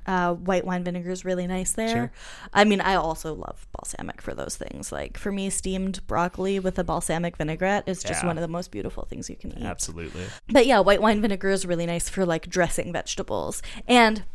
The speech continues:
Speaker 1: personally, I think if you're gonna eat vinegar on your fries, if you have to do that, use white wine vinegar.
Speaker 2: Sure. That
Speaker 1: 'Cause
Speaker 2: sounds
Speaker 1: that is
Speaker 2: nice.
Speaker 1: gonna be a more pleasant <laughs> eating experience.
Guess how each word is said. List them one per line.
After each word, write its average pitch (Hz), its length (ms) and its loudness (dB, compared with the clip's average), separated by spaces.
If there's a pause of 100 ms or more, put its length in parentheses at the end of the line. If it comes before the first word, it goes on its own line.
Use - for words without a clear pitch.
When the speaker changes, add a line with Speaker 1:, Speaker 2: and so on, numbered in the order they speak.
Speaker 1:
personally, 220 760 10
I 196 200 10
think 254 420 4
if 214 100 0
you're 240 120 6
gonna 185 300 2
eat 180 240 -2
vinegar 180 360 2
on 170 140 2
your 175 140 0
fries, 175 560 2
if - 160 -4
you 185 80 2
have 170 300 2
to 202 100 2
do 160 220 -2
that, 226 360 0
use 196 260 2
white - 220 0
wine - 300 -6
vinegar. - 280 -10
Speaker 2:
Sure. 87 600 0 (240)
That 175 80 0
Speaker 1:
'Cause 196 120 6
Speaker 2:
sounds 180 100 6
Speaker 1:
that 208 200 8
is 220 100 4
Speaker 2:
nice. - 60 -2
Speaker 1:
gonna 226 160 6
be 220 120 6
a 214 60 6
more 180 340 2
pleasant - 920 4 (200)
<laughs> - 200 -2
eating 247 440 12
experience. 277 1700 8